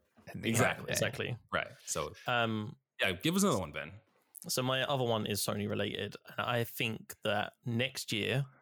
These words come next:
Speaker 3: I don't
Speaker 2: Mm.
Speaker 3: think it will release next year, but I imagine that Sony will announce plans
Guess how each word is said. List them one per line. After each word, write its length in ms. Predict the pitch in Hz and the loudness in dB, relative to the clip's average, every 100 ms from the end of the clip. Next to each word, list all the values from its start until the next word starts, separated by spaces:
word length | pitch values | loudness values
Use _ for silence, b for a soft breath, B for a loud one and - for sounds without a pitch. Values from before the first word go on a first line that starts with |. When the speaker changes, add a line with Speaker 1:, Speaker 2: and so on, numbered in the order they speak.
| b b b 143 | b b b 0
Speaker 3:
I 60 | |
don't 140 | - 139 | 2 2
Speaker 2:
Mm. 20 | |
Speaker 3:
think 180 | 139 131 | 0 0
it 80 | |
will 160 | 117 110 | 2 2
release 580 | 107 98 123 139 - - | 2 2 2 2 0 2
next 380 | 107 - - - | 0 0 -2 -2
year, 320 | - 113 131 - _ _ _ _ _ _ - | 0 0 -2 -6 _ _ _ _ _ _ -2
but 220 | 101 - | 0 -2
I 460 | - 117 117 113 117 | -2 0 2 0 0
imagine 520 | 123 117 113 107 104 | 0 0 0 0 -2
that 120 | 104 | -2
Sony 580 | - - 113 110 107 101 | 0 2 2 2 2 2
will 220 | 95 104 | 2 2
announce 400 | 101 104 104 101 | 4 4 2 0
plans 720 | - - 107 98 98 98 - | -6 -2 0 2 0 -2 -4